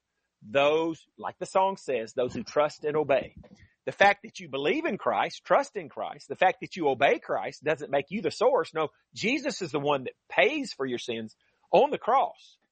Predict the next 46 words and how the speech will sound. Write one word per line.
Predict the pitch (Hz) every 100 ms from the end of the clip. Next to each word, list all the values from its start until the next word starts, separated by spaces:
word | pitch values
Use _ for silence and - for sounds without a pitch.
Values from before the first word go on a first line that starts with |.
| _ _ _ _
He's | 156 254
the | 233
one | 175
that | 143
shed | - 175 165
his | 131
blood | - 160 190 -
for |
the | 113
remission | 123 143 -
of | 110
our | 101
sins. | - 190 226 _ _ _ _ -
But | 135
we | 156 214
have | 185 -
to |
meet | 147 165 -
the |
conditions | - 135 123 214 - 160 143
in | 127
order | 143 160
to | 143
receive | 127 - - - 294 339 190 110 - _ _ 135
the |
remission | 135 139 147 135
of | 120
sins | 160 175 165
that | 143 - -
is | - -
provided | 208 170 170 302 330 196
by | 117
Christ. | - 107 76 - - -
Meeting | 135 202 320 277
those | 175 156 -
conditions | 123 113 233 294 170 127
is | 123 131
not | 160
the | 160
thing | - 156 127
that | 101
saves | - 175 403 226
you. | 92 - _ _ _ _ _
No, | 160 185 -
that's | -
not. | 196 156